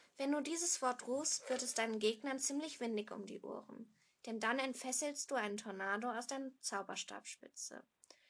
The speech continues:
Da du darin so gut beherrschst, du, da, da du darin so gut bist, beherrschst du auch die stärkeren Versionen davon. Ventus Duo und Ventus Tria. Du kannst den Tornados nach Belieben befehlen, wohin sie zischen sollen.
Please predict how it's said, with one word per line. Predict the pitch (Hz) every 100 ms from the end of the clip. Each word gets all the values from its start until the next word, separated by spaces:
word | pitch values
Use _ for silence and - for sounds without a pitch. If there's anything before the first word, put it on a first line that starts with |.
| _
Da | - 254
du | 254
darin | 254 262 294
so | 277 240
gut | 240 240 _ _ _ _
beherrschst, | 262 269 294 294 - - _ _ -
du, | 214 220 _ _
da, | - 220 - - _
da | 247 269
du | 285 285
darin | - 220 226 311 311
so | 294 226
gut | 247 277 -
bist, | 320 -
beherrschst | - 233 226 240 - -
du |
auch | 202 226 220
die | 247
stärkeren | - 220 214 208 185 202
Versionen | 208 220 - 170 190
davon. | - - - 214 - 403 - - _
Ventus | 240 262 269 240 -
Duo | 233 247 294 330
und | 294 294
Ventus | 247 254 277 -
Tria. | - 226 190 180 202 214 - _ _ _
Du | -
kannst | - 247 240 233
den | 226
Tornados | 233 214 202 208 - - -
nach | 214
Belieben | - 190 226 262 285
befehlen, | 254 - 226 214 240 254
wohin | 254 220
sie | 214 240
zischen | - 214 - 190
sollen. | 180 - 214